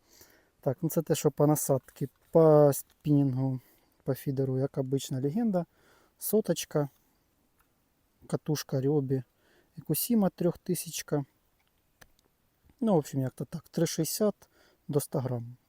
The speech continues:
Апарат класний, мені, я взагалі сусь від нього. Легкий, бистрий, класний. Ну, в общем, все.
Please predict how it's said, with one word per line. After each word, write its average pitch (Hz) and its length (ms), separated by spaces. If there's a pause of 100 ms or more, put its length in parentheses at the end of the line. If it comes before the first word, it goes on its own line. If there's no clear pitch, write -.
(120)
Апарат 156 440
класний, 143 520
мені, 139 300
я 135 100
взагалі 127 260
сусь - 300
від 135 120
нього. 135 180 (880)
Легкий, 151 520
бистрий, 131 640 (120)
класний. 131 460 (1000)
Ну, 285 60
в 302 40
общем, 277 220
все. 269 320